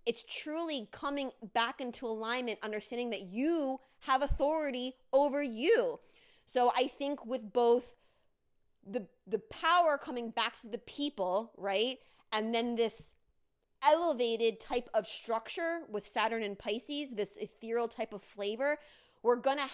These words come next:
have to have the people kinda do the homework for themselves and support that message.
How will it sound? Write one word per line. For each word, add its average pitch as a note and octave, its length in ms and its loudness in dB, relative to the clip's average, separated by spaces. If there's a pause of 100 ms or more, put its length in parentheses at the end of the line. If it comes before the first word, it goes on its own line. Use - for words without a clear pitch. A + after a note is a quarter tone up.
(120)
have C#4+ 480 -2
to - 160 -4
have C#4 340 -2
the A3 80 -2
people C#4 440 -8
kinda A#3+ 320 -4
do A3 280 -6
the B3 120 0
homework A#3 360 -10
for A3+ 120 -8
themselves A3+ 580 0 (320)
and D4 220 0
support - 580 -2
that G#3 200 -4
message. - 600 -10